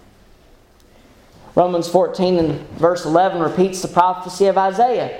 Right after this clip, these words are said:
Isaiah forty-five, verses twenty-two through twenty-five.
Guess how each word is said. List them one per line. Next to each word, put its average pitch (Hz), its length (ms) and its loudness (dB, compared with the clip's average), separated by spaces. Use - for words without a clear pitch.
Isaiah 180 440 2
forty-five, 185 720 0
verses 151 320 -2
twenty-two 185 720 0
through 151 140 0
twenty-five. 165 720 0